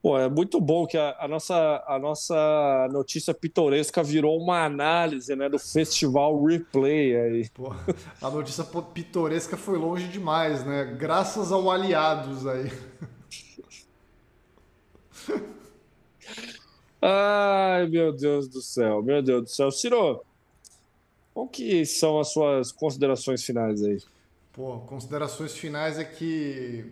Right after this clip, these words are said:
Speaker 2: a gente não teve tempo de falar aqui sobre o, o Gugu, né? Mas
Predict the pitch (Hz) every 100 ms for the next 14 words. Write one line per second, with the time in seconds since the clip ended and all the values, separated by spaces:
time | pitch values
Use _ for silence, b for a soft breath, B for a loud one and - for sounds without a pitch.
0 | - - _ _ - 123 139 143 143 160
1 | 156 156 165 156 147 143 - 156 143 151
2 | 156 - - 143 139 139 135 131 113 127
3 | 135 139 120 156 190 151 156 139 135 113
4 | - - b